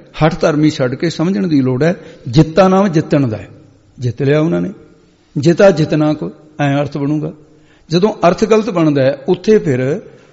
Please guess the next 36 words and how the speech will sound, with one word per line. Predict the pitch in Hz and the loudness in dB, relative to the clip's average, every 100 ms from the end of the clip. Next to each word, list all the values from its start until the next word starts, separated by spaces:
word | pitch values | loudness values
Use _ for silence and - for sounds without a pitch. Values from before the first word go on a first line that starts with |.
| - 185 | 0 2
ਅਦਕ | 240 202 | 2 2
ਤੇ | 208 | 2
ਬਿੰਦੀ | 165 160 156 | 4 2 2
ਲਾਉਣ | 151 139 139 | 2 2 2
ਦਾ | 156 160 | 0 -2
ਅਧਿਕਾਰ | 165 180 135 131 156 | -4 -2 -2 0 -2
ਗੁਰੂ | 139 175 | -2 -2
ਗੋਬਿੰਦ | 139 131 135 | 0 0 -2
ਸਿੰਘ | - 131 | -2 -2
ਨੇ | 160 | -2
ਪੰਥ | 170 139 127 123 | -2 -2 -2 -2
ਨੂੰ | 165 208 | -4 -4
ਬਖਸ਼ਿਆ | 123 - 113 101 | -6 -6 -12 -12
ਹੈ। | 104 - _ _ _ _ _ - | -16 -20 _ _ _ _ _ -10
ਜਿੱਥੇ | 131 170 - 226 220 | -2 0 4 2 2
ਅਰਥ | 180 180 | -2 -2
ਨੂੰ | 220 196 | -4 0
ਫਰਕ | 180 165 | 0 0
ਪੈਂਦਾ, | 175 165 170 | 0 2 2
ਉੱਥੇ | 175 185 214 | 2 -2 -2
ਹੀ | 190 | -2
ਬਿੰਦੀ | 170 156 | 2 2
ਲਾਉਣੀ | 131 113 104 | 2 -2 -6
ਹੈ। | 92 - - _ _ _ _ | -10 -16 -20 _ _ _ _
ਜਿੱਥੇ | 143 151 175 | -4 0 2
ਬਿੰਦੀ | 143 147 165 | 2 0 -2
ਤੋਂ | 170 170 | 0 2
ਬਿਨਾਂ | 170 170 - 151 | 2 0 0 -2
ਅਰਥ | 151 | 0
ਬਣਦਾ | 156 151 165 | 0 2 2
ਹੈ, | 196 262 - 143 | -2 -4 -6 -6
ਉੱਥੇ | 143 180 196 262 - - - - | -2 0 2 0 -6 -18 -16 -4
ਬਿੰਦੀ | 135 127 156 | -2 0 0
ਨਹੀਂ | 165 117 | 0 -4
ਲਾਉਣੀ। | 110 92 - - _ _ _ _ - 147 | -4 -10 -12 -18 _ _ _ _ -12 0
ਜਿੱਥੇ | 170 196 | 2 2